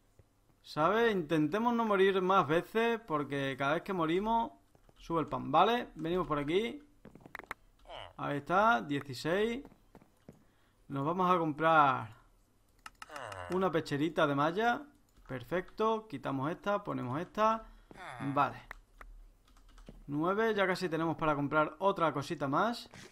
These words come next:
Comemos un poquito. Vale.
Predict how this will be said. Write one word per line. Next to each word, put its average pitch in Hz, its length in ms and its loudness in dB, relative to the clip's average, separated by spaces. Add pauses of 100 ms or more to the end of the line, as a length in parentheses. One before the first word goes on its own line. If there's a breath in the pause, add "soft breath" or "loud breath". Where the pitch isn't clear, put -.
(160)
Comemos 196 320 -2
un 202 120 -4
poquito. 165 440 0 (1300)
Vale. 170 520 -2